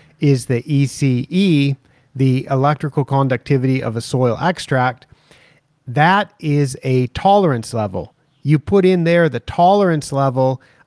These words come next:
of the grass, the safe level for the grass at which the, the salinity level in the soil at which the grass can tolerate that amount of salt. Where can you get that number?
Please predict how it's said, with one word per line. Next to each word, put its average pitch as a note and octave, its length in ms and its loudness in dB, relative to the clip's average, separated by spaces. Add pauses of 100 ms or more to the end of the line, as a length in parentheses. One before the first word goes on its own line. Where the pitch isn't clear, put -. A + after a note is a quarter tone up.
of D#3 240 2
the C#3+ 80 -4
grass, B2 600 -2 (360)
the B2 380 0 (180)
safe F3 520 -2
level C3 520 0 (180)
for D#3 380 0
the D3 100 -2
grass A#2 560 -2 (580)
at B2+ 200 -2
which C#3 360 -2
the, B2 320 -4
the C3+ 100 -2
salinity D#3 500 0
level C3+ 320 0
in C3 160 -2
the C3+ 80 0
soil A#2+ 400 -2
at A2 140 -6
which A#2+ 180 -6
the A#2+ 80 -4
grass A2 320 -4
can G#2 380 -8 (160)
tolerate B2+ 460 0
that A2 140 -2
amount G2 280 -6
of A2+ 80 -10
salt. A3 360 0 (460)
Where C#3 320 0
can D3+ 160 -4
you C#3+ 80 0
get C#3 200 -2
that D3+ 200 0
number? G#3+ 440 2